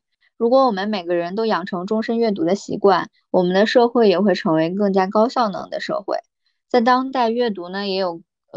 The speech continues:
多种多样的方式，嗯，比如我们现在能够经常的通过手机、通过电脑、通过 iPad 等等电子设备，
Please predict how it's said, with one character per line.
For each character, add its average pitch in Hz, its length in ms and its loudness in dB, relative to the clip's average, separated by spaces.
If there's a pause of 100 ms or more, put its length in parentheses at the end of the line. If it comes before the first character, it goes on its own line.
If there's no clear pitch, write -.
多 240 140 4
种 196 180 -2
多 196 100 0
样 214 220 0
的 180 140 -4
方 202 300 -4
式， - 340 -4 (420)
嗯， 165 720 -2 (440)
比 185 80 4
如 180 160 4
我 190 140 2
们 175 140 -8
现 208 200 -4
在 196 440 0
能 175 240 -10
够 190 260 2
经 226 260 -6
常 180 240 -8
的 175 220 -4 (280)
通 208 200 -2
过 208 120 4
手 165 220 0
机、 214 500 0 (240)
通 190 300 0
过 185 600 4 (100)
电 240 200 0
脑、 - 340 -2 (180)
通 185 240 -6
过 196 220 4
iPad 208 600 2
等 175 220 -2
等 190 280 0
电 240 200 2
子 190 120 -2
设 175 200 -4
备， - 160 -10